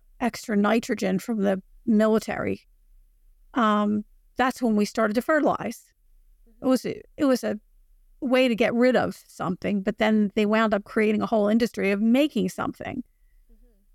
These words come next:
Speaker 1: So, um, you can utilize things in a more holistic way by looking at what plants provide what.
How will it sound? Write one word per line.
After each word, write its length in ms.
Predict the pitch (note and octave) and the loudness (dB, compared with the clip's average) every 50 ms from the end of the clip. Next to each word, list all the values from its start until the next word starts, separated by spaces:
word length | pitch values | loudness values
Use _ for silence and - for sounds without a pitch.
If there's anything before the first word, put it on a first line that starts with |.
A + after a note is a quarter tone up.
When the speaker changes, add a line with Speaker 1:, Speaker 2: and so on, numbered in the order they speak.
| _ _ _ | _ _ _
Speaker 1:
So, 640 | - - - - D#4 B3+ A#3+ A#3+ A#3+ A#3 A#3 A#3+ - - | -20 -10 -4 0 2 2 4 4 4 4 2 0 0 -2
um, 460 | B3 A#3 A3+ A3 A3 A3 A3 - - - _ _ _ _ _ _ _ _ _ _ | -2 0 0 0 0 0 -2 -4 -6 -10 _ _ _ _ _ _ _ _ _ _
you 320 | - B3+ B3+ D4 E4+ F#4 F4+ | 0 2 4 6 6 4 4
can 720 | - - - B3+ A#3+ A3+ G#3+ G#3+ G#3 G#3+ G#3 G#3+ G#3+ - - _ _ _ _ _ _ _ _ - - _ _ _ _ _ _ _ _ _ _ _ _ _ _ | 0 -4 -4 -2 0 2 2 2 4 4 4 2 2 0 -4 _ _ _ _ _ _ _ _ -20 -20 _ _ _ _ _ _ _ _ _ _ _ _ _ _
utilize 840 | - A3 G#3+ A#3 C4 C#4+ D4 C#4+ C#4 B3 A3 F#3+ F#3 F3+ F#3 F#3 - - | -2 0 2 4 4 6 6 4 4 4 4 4 2 2 0 -2 -4 -6
things 400 | - A3+ A3 G#3 G3+ G3+ - G#3 | -2 0 2 2 2 2 0 0
in 80 | G3 | 0
a 60 | G3 | 0
more 280 | G3 G3+ G#3 A3 A3 G#3 | 2 2 4 2 2 0
holistic 640 | - G#3+ F#3 F#3+ A3 C4 C#4+ - - - G#3 - - | 0 -2 0 2 2 2 2 0 -4 -6 -6 -6 -4
way 440 | - G3 - - - - A#3 A3+ - _ _ - - _ _ - - - _ _ _ - | -4 -2 -2 -2 -4 -6 -8 -10 -14 _ _ -20 -20 _ _ -20 -20 -20 _ _ _ -2
by 380 | A3+ G#3+ G#3 G#3 G#3 G#3 G3 - - | 0 2 2 2 2 0 0 -2 -2
looking 540 | - A#3+ A#3 B3+ D4 D4 - F4+ D#4 B3 - | 0 2 4 4 2 2 2 2 2 4 2
at 220 | - F#3+ F3 - | 2 0 -2 0
what 340 | G#3 G#3 G#3+ G#3+ G#3+ G#3+ - | 0 2 2 2 2 0 -2
plants 480 | - - A3+ A3 G#3 G#3 G3+ F#3+ - - | -4 -2 0 2 2 2 0 -2 -4 -8
provide 560 | - - A#3 F#3+ F3 F#3+ F#3 F#3 F3+ F#3+ G3 | -4 -2 0 0 2 0 0 0 0 -2 -2
what. 460 | G3 F3 F3 F3 F3+ E3+ - - | -4 -2 -2 0 0 -2 -2 -4